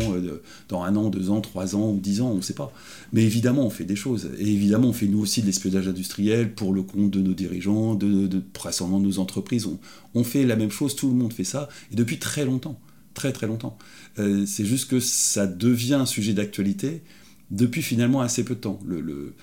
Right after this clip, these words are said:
le cyber, c'est dans la presse généraliste depuis quoi ? Trois ans, quatre ans maximum. Avant, c'était un sujet de spécialiste, personne n'en parlait.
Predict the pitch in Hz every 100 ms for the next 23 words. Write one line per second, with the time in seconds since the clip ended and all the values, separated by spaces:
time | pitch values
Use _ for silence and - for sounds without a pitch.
0 | - - 101 - 110 95 123 147 98 -
1 | - - 104 95 95 - 101 95 92 98
2 | 123 101 - 90 - 101 92 - - -
3 | - 104 104 127 120 123 113 - 120 101
4 | 110 - 147 120 - - 95 117 113 98
5 | 85 69 - 87 - 98 120 120 - -
6 | - - 92 92 104